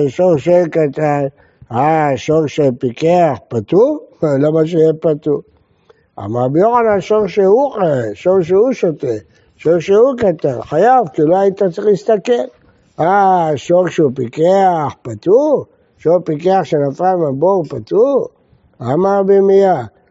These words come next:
לא מבעיה קמה, לא מבעיה שור שהוא פיקח, זה חייב. אבל שור חירש שוטה וקטן, אם החרשותו גרמה לו, קטנותו גרמה לו, פטר, הוא אשם.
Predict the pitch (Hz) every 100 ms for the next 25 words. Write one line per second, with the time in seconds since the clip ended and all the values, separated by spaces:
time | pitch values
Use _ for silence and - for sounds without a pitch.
0 | _ _ 117 147 233 294 285 269 247 208
1 | 175 165 151 131 120 110 101 123 180 254
2 | 262 262 254 233 180 220 180 202 190 190
3 | 175 185 160 147 151 - 143 123 110 92
4 | - _ _ _ 139 151 156 - 190 160
5 | 180 185 160 170 165 190 180 165 170 156
6 | 156 185 175 156 180 185 165 165 156 170
7 | 156 190 190 175 165 170 160 147 139 147
8 | - 156 156 196 190 175 165 147 156 156
9 | 151 139 214 214 - 160